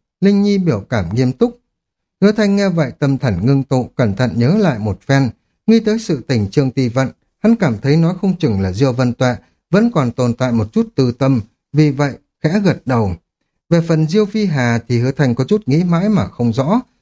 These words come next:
nhưng mà cũng lưu ý việc này. Thấy Hứa Thanh nhận thức lời mình nói, Linh Nhi rất chi là vui vẻ.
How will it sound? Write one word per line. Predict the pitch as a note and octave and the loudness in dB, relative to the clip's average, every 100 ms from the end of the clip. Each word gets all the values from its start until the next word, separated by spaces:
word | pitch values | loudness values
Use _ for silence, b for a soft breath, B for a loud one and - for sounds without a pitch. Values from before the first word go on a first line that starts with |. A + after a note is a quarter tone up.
| _ | _
nhưng | G3 G#3 D#3 | 0 2 2
mà | A2 | 0
cũng | G#2+ D3+ E3+ | -2 0 2
lưu | C3+ | 2
ý | A#2 A#2 G#3+ | 0 0 2
việc | E3+ G2 A2+ | 0 -2 -2
này. | G#2+ E2 - _ _ _ _ _ _ D#3+ | -2 -2 -8 _ _ _ _ _ _ 0
Thấy | F3+ | 2
Hứa | G#3+ | 2
Thanh | G#3+ G3 F3 | 0 0 0
nhận | C#3 A#2 | -2 -2
thức | A3+ A3+ | -6 -2
lời | B2+ | -2
mình | A#2 A#2+ A2+ | 0 0 0
nói, | A2+ F3+ C4 - | 2 2 0 -2
Linh | C#3+ C#3 | 0 2
Nhi | C3 A#2 A2+ | 2 0 0
rất | G3 - | -2 -2
chi | D3 | -2
là | A2 | 0
vui | F#2+ D3+ | 0 0
vẻ. | C3+ C3 F2+ | 0 0 -2